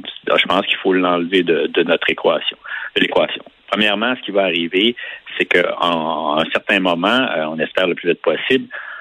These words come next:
le virus va être contrôlé. On va être capable de tra-, contrôler sa transmission d'une certaine façon, probablement avec les vaccins, mais certainement, il va circuler, mais en, ne causer moins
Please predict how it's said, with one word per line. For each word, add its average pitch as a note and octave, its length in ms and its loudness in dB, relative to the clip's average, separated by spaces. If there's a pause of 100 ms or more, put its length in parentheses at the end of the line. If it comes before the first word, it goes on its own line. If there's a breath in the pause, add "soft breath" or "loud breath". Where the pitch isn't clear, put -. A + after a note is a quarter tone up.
(160 loud breath)
le F2+ 140 0
virus G2 440 2 (180)
va F2 240 0
être E2+ 180 0 (160)
contrôlé. F2+ 800 2 (180)
On D#2+ 120 -4
va E2 100 2
être F2 100 2
capable F#2+ 280 -2
de E2 40 4
tra-, F2 320 -2
contrôler F#2+ 540 2
sa E2+ 80 0
transmission - 480 0
d'une F2+ 100 0
certaine E2 240 0
façon, D#2 300 0
probablement E2 520 2
avec E2 280 0
les E2 100 2
vaccins, D2+ 400 0
mais A2+ 180 0
certainement, A2 420 0
il B2 140 4
va F#2 100 2 (100)
circuler, A2+ 560 0
mais B2+ 100 2
en, A2 220 0
ne B2 240 2
causer B2 420 2 (400 loud breath)
moins B2 380 4